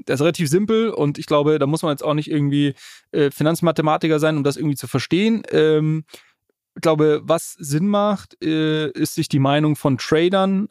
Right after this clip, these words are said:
anzuhören, die diesen, also dieser Carry-Trade, den gibt's ja schon länger. Und es gibt auch Leute, die das schon bisher ohne diesen verbrieften Rahmen von, von, von Ethina gemacht haben. Äh, und da hatte mal jemand, äh, zuletzt einen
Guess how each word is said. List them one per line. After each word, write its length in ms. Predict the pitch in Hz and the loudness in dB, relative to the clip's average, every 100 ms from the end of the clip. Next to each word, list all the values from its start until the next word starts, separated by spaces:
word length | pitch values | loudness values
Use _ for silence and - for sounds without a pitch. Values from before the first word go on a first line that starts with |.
| - | -4
anzuhören, 880 | 160 160 151 135 165 180 185 185 - | -2 0 0 2 2 2 0 -2 -4
die 360 | 156 147 147 - | -2 0 -2 -6
diesen, 300 | - 151 135 - | -4 0 0 -2
also 160 | 139 117 | -4 -2
dieser 140 | 131 | -2
Carry-Trade, 400 | 127 156 147 - | 0 0 2 0
den 140 | 123 131 | 0 0
gibt's 180 | 147 - | 0 0
ja 120 | 135 | 0
schon 160 | - | 0
länger. 320 | 127 170 208 208 - - _ | 0 2 0 -2 -10 -20 _
Und 100 | 233 | -10
es 60 | - | -8
gibt 160 | - | -6
auch 80 | - | 0
Leute, 320 | 143 156 160 | 2 0 0
die 100 | 143 | -2
das 240 | 135 139 - | 0 0 0
schon 420 | 147 135 131 131 - | 0 0 0 -2 -4
bisher 460 | 147 151 135 131 - _ _ | -2 2 2 0 -4 _ _
ohne 400 | - 160 180 170 | -2 2 4 2
diesen 340 | 143 135 139 127 | 2 0 0 -2
verbrieften 680 | - - 139 151 165 - | -4 -2 -2 -2 -6 -2
Rahmen 240 | 143 131 147 | 0 0 0
von, 220 | 131 127 - | -2 -2 -2
von, 340 | 139 123 131 | -2 -2 -4
von 180 | - 131 | -6 -6
Ethina 380 | 127 - 170 135 | -4 -2 0 0
gemacht 340 | 131 170 - | 0 -2 -2
haben. 320 | 139 143 220 - - - - - | -2 0 -2 -4 -18 -20 -18 -2
Äh, 260 | 147 139 | 0 0
und 80 | 143 | 0
da 100 | 139 | 0
hatte 180 | 151 156 | 0 0
mal 200 | 143 143 | 2 2
jemand, 420 | 147 143 - - | 0 0 -4 -8
äh, 160 | 147 139 | -8 -6
zuletzt 600 | - 143 156 - - - - | -2 0 0 -4 -18 -16 -4
einen 460 | 147 139 139 139 | -2 0 0 -4